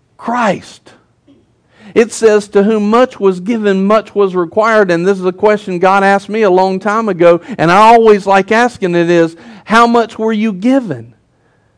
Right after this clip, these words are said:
How much is required then? How much were you given was everything because you were given Christ.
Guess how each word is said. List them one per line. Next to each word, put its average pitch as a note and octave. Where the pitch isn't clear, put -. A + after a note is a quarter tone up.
How A3
much G3
is F3+
required F#3
then? B2+
How F#3
much G3
were E3+
you D3+
given G3
was C3+
everything D#3+
because A#2
you D#3+
were C#3
given B2
Christ. -